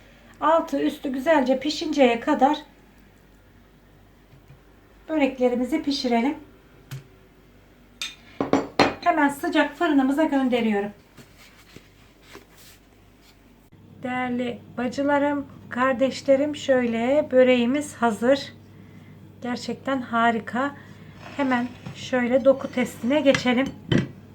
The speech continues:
Kat aralıkları belirgin,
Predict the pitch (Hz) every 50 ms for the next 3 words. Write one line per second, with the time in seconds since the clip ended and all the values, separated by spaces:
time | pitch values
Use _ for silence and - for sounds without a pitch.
0 | - - - - - - - - - - - - - - - - - - - -
1 | - - 294 311 - 269 262 262 254 254 247 240 247 - - 247 240 240 233 -
2 | 233 240 240 254 277 277 247 - 262 262 269 262 262